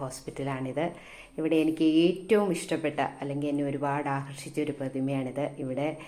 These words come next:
ഇത് മദർ ചൈൽഡ് വാർഡാണ്. ആ, കുട്ടികളെയും അമ്മമാർക്കും പ്രത്യേകമായി കെയർ നൽകുന്ന ഒരു ഹോസ്പിറ്റലാണിത്. ഇപ്പം നിങ്ങൾ ഓർക്കും ഈ ഹോസ്പിറ്റൽ ഏതാണെന്ന്,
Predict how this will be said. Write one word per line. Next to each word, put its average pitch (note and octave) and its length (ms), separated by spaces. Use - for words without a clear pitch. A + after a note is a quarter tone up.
ഇത് D3 180
മദർ D3 240
ചൈൽഡ് C#3+ 400
വാർഡാണ്. B2+ 520
ആ, D3 40
കുട്ടികളെയും D3 540
അമ്മമാർക്കും C#3 580
പ്രത്യേകമായി D3+ 600
കെയർ C3+ 280
നൽകുന്ന C3+ 320
ഒരു C#3 160
ഹോസ്പിറ്റലാണിത്. C#3 840
ഇപ്പം A#3 180
നിങ്ങൾ A3 220
ഓർക്കും F3+ 280
ഈ F3 120
ഹോസ്പിറ്റൽ E3 500
ഏതാണെന്ന്, B2+ 420